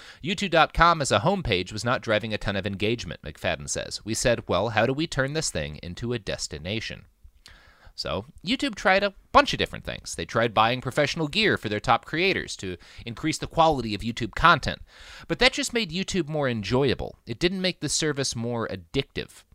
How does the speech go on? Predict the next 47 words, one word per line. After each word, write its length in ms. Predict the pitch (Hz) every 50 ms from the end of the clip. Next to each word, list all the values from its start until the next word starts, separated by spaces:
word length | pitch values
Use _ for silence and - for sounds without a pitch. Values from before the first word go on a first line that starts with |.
| _ - - - _ -
So, 340 | - - 90 76 85 123 - -
in 140 | - 98 92
two 180 | - - 156 160
thousand 380 | - 165 147 147 143 160 156
eleven, 440 | 151 143 120 87 73 69 80 78 80 - _ _ - -
they 120 | 87 90
launched 480 | 90 85 90 90 95 - - - - 64
Lean 400 | 67 76 101 120 135 135 120 92
Back. 380 | 78 80 69 - - _ - - _ _ - - - - - -
Now, 180 | 127 139 131 110
Lean 340 | 117 120 131 202 254 269 220
Back 320 | 180 165 139 147 - -
would 100 | 135 131
automatically 640 | 113 127 135 143 143 139 131 131 127 - - 117 104
pick 280 | - - 196 185 -
a 60 | 160
new 180 | 135 131 135 135
video 440 | 113 120 110 117 110 92 85 78 -
at 100 | 107 -
random 540 | 104 101 123 147 180 175 127 - 78 69 62
for 160 | - - 123
you 100 | 117 131
to 80 | 151 151
watch 360 | 113 90 80 80 90 - -
after 240 | 98 90 - - 120
you 100 | 107 110
finished 440 | - - - 73 76 85 - - -
your 120 | 127 123
old 240 | - 160 180 180 139
video. 380 | 95 82 - 60 52 50 - - - - - - - -
Lean 240 | - 110 135 170 185
Back 240 | 156 147 139 143 -
became 300 | - 143 - - 113 110
the 120 | 101 101 92
heart 340 | - - 220 240 202 - -
of 120 | 123 117 131
the 140 | 135 110
algorithm 540 | 78 98 101 101 95 101 101 98 107 98 95
we 140 | 92 95 95
all 180 | 85 90 95 92
know 420 | 87 90 90 87 82 90 92 107
and 100 | 104 90 85
many 200 | 85 85 87 87
of 100 | 85 82
us 120 | 104 -
hate 260 | - - 76 - -
today. 480 | - - 78 - 131 147 117 65 -